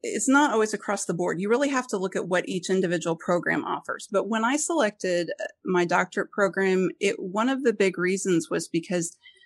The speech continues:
they had multiple areas of specialization. Um, and so from, you could choose from neuropsychology, forensics, integrated healthcare. I mean, it was just a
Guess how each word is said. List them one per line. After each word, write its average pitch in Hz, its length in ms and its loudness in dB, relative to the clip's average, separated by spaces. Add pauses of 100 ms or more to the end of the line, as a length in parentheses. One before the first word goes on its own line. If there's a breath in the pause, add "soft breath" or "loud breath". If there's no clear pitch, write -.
they 214 260 6
had 277 220 4
multiple 196 500 0
areas 180 380 0
of 175 100 -2
specialization. 165 1160 -2
Um, 180 360 4 (380 soft breath)
and 180 200 6
so 180 200 4
from, 175 300 2
you 233 140 2
could 233 140 -4
choose 202 260 -2
from 165 320 2
neuropsychology, 202 960 0
forensics, 202 960 0
integrated - 500 -2 (100)
healthcare. 202 680 0 (420 soft breath)
I 185 60 6
mean, 185 280 6 (580)
it 233 160 2
was 247 200 4
just 302 240 2
a 196 160 6